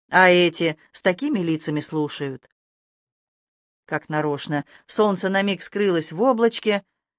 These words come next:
ветерок мимоходом запустил пальцы в Рыскины волосы, расплетенные перед казнью. По толпе прокатился благоговейный вздох, кое-кто рухнул на колени,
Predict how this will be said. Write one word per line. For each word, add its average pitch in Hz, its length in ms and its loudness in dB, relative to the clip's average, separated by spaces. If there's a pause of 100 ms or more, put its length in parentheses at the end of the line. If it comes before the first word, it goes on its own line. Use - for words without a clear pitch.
ветерок 233 500 2
мимоходом 202 560 0
запустил 185 540 -4
пальцы 180 440 0
в 165 60 -6
Рыскины 160 420 -4
волосы, 196 640 0 (280)
расплетенные 185 880 -4
перед 165 280 -10
казнью. 139 520 -8 (1080)
По 226 120 4
толпе 302 340 6
прокатился 302 640 2
благоговейный 262 800 0
вздох, 208 720 0 (640)
кое-кто 247 400 6
рухнул 233 320 2
на 220 100 2
колени, 247 640 2